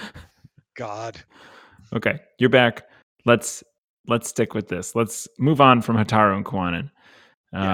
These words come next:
Speaker 2: Yes.
Speaker 1: we had another question. Actually, this was, uh, like, a discussion topic more than a question from the Court Games podcast. What are your feelers on s-, feelings on spoilers?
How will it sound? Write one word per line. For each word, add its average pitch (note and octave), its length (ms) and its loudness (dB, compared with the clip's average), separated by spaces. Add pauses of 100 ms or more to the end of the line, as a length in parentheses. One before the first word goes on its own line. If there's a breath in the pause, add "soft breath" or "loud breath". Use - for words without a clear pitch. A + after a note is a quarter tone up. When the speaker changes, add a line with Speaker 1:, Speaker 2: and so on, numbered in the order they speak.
(180)
Speaker 2:
Yes. F2 60 -6 (260)
Speaker 1:
we D#3+ 120 2
had F3+ 120 2
another D#3 280 2 (440)
question. D3+ 420 0
Actually, D#3 280 2
this A3+ 120 -2
was, - 300 -8 (340)
uh, G2+ 380 0 (180)
like, A#2+ 160 -2
a A2 80 -2
discussion A2 480 -2
topic G2 400 0 (280)
more A#2 120 -2
than A2 120 -2
a F#2+ 60 -4
question A#2 460 2 (720)
from A2+ 260 4
the A2 80 2
Court A3+ 220 0
Games A2+ 200 2
podcast. F#2+ 540 -2
What C#3+ 460 0
are G#2+ 460 2 (420)
your G#2 140 0
feelers C3 480 2
on G2+ 480 0 (120)
s-, - 200 -12 (120)
feelings B2+ 400 4
on G2 120 -2
spoilers? - 580 0